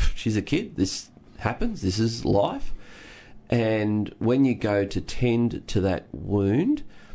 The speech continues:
the, the response is, "No, don't, don't, don't do that. That hurts." Meanwhile, there's gravel and dirt and all kinds of bacteria getting into that thing. And if you don't, because, well, the child's demanding that you don't,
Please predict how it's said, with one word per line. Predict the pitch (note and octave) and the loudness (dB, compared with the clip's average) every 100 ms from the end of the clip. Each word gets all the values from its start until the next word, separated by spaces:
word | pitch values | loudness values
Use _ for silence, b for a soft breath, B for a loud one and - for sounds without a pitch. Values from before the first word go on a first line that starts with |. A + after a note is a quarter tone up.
| B - - - | B -20 -14 -2
the, | G#2+ G#2 G2+ G2+ - - | 2 4 4 0 -6 -6
the | G#2 G2 | 0 0
response | G2 - A#2+ A#2+ | 0 0 0 2
is, | C3 | 0
"No, | D#3 A3+ G#3 | 0 0 0
don't, | G#3+ A3 G#3 | 0 0 0
don't, | G#3+ G#3+ - - | 0 -2 -4 -2
don't | G#3+ A#3+ | 0 0
do | A3+ A#3 B3 | 2 4 4
that. | E3 - | 2 0
That | F3 G#3 - - - - - | -2 -2 -6 -12 -16 -16 -8
hurts." | - G3+ F3 - - | -2 0 0 -4 -4
Meanwhile, | A2 A2+ F#2 A#2+ | 0 2 2 2
there's | A#2+ F2+ | 0 -4
gravel | - - G2+ G2 A#2+ C3+ | -4 0 0 2 0 0
and | E2 E2+ | -2 -2
dirt | G2 F#2+ A2 B2 | 2 4 4 0
and | - F#2 F#2+ B B B B B | 0 0 0 B B B B B
all | - A2 | 0 0
kinds | - G2+ G2+ | 2 0 0
of | - - | -2 -4
bacteria | F#2 - G#2+ G#2+ F#2+ | -4 -2 2 4 4
getting | E2+ F#2+ F#2+ | 2 2 4
into | F#2+ E2+ | 4 4
that | E2+ - | 0 0
thing. | G2 A#2 | 0 0
And | G2 | 0
if | G2+ | 0
you | F#2 E2 - | 0 -2 0
don't, | C#3+ F3+ G2 E3+ C#4+ - - - - - - - - | 0 0 0 -2 -2 -8 -14 -16 -20 -20 -20 -8 -4
because, | - - G#2 G2 | -2 2 0 0
well, | G2 F#2+ D2+ | 0 0 0
the | - | -4
child's | - F#2 E2+ - | -2 0 0 0
demanding | D#2+ E2 A2 A#2+ D#2+ | 0 2 2 0 -2
that | C2 | -4
you | F2 | -4
don't, | E2 D2+ A#2+ F3+ - | -2 0 0 -2 -8